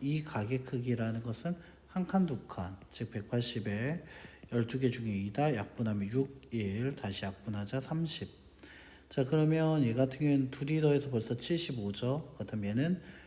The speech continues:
백오일 때 가능하겠다. 정답은, 어, 삼 번.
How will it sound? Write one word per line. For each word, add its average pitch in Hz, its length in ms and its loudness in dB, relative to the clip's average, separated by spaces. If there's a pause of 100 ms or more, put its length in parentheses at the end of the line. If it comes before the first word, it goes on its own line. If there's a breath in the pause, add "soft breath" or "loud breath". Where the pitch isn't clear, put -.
(140)
백오일 120 440 4
때 110 100 -4
가능하겠다. 101 880 0
정답은, 110 760 2 (1300 loud breath)
어, 95 240 -4
삼 156 220 2
번. 120 480 -2